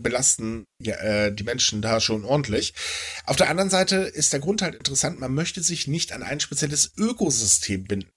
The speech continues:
Oder ein kleines Ökosystem. Ich meine, Ökosystem ist Android auch, aber es ist halt ein großes Ökosystem und das ist ja nun mit einer Nintendo Switch zum Beispiel nicht zu vergleichen.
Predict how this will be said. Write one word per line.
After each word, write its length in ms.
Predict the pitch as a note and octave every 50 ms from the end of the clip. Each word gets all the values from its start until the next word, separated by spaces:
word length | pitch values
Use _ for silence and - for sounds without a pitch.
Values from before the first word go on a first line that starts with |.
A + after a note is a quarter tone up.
| _ _
Oder 280 | - G#2 G#2+ G#2+ G2+ -
ein 180 | - A2 G#2
kleines 500 | - - - B2 A#2+ C3 C#3 C#3 B2 -
Ökosystem. 520 | - F#2 - F#2+ F#2 F#2 F#2+ F2+ - G#2 G2
Ich 60 | F#2+
meine, 180 | G2 G#2 G#2 G2+
Ökosystem 560 | A2 - B2 G#2 G#2 G2+ - - A2+ G#2 G#2
ist 100 | G2 G2+
Android 360 | G2 A2+ G#2+ G#2 G#2+ G#2 G2+
auch, 280 | - A#2+ C#3 D3+ C3+ -
aber 480 | - F2 G2 G2+ G2+ C#3 D#3 B3 C#4 - _ _ _ _ _ _ _ _ _ _
es 140 | - E3 C#3+
ist 100 | D#3+ E3
halt 120 | F#3 F#3 F#3
ein 60 | D3+
großes 400 | C#3+ E3 F#3 E3+ - - - C3
Ökosystem 640 | B2+ A#2+ A2 A2 G#2+ G#2+ G2+ - - A2+ G2+ F#2 F#2+
und 120 | G2 G2+
das 120 | G#2 -
ist 120 | A2 G2+ -
ja 60 | A#2+
nun 120 | A2+ A2
mit 140 | A2 A2+ G#2
einer 120 | F#2 G#2+ G#2+
Nintendo 340 | A2+ A2+ G2 B2 A#2 A#2
Switch 200 | G2+ - C3 A#2+
zum 100 | - A2
Beispiel 240 | A2 A#2 A2 - A2+
nicht 140 | A2 A#2 -
zu 80 | - B2+
vergleichen. 400 | C3 C3 C3+ C#3+ A#2 E2 -